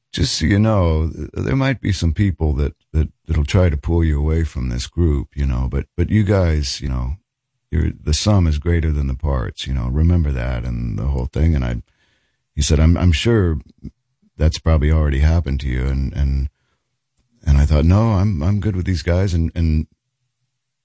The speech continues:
actually, no, no one's, <laughs> no one's <laughs> singled me out yet.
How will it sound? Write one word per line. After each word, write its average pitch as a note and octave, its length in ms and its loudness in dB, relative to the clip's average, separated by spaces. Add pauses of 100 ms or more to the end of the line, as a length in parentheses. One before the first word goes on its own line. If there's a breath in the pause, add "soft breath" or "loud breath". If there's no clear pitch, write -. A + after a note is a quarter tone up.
(120)
actually, - 300 2
no, A2 280 2
no F#2+ 220 -2
one's, A2+ 360 -4 (240)
<laughs> - 220 -2
no C#3 120 0 (120)
one's D#3+ 420 -2 (300)
<laughs> F#3 480 -4
singled D#3 380 -2
me D3 160 0
out C#3 200 -4
yet. - 340 -6